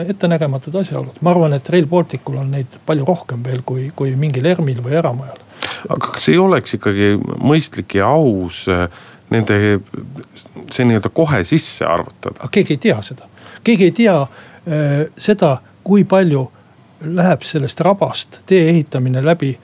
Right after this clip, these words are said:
Speaker 1: äh, maksma, maksma tegelikult. Keegi ei tea seda. Äh, et, äh, selli-, selliseid inimesi ei ole. Ma, seal, ma arvan, et need on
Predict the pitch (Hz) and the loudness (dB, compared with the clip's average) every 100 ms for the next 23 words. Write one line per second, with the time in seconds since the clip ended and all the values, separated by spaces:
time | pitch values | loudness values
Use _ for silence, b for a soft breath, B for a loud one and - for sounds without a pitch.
0 | b b - - 185 - 190 - 185 175 | b b -12 -6 -6 -2 -4 2 0 0
1 | - - 175 - 151 180 135 120 - - | -4 0 0 0 0 2 0 -2 -12 -18
2 | - - - - 233 180 165 175 113 131 | -20 -20 -16 0 4 4 4 2 0 -10
3 | - - B B B B - 170 170 - | -18 -20 B B B B 0 2 2 2
4 | 160 - - 175 170 - - 220 190 190 | 0 0 0 0 0 -12 -2 2 2 -2
5 | - 208 185 165 190 190 151 131 190 196 | -2 2 4 4 4 4 4 4 4 4
6 | 139 165 - - 196 180 185 190 202 170 | 2 0 -4 -4 2 2 4 4 4 2
7 | 165 170 180 170 175 170 | 2 0 -2 2 2 2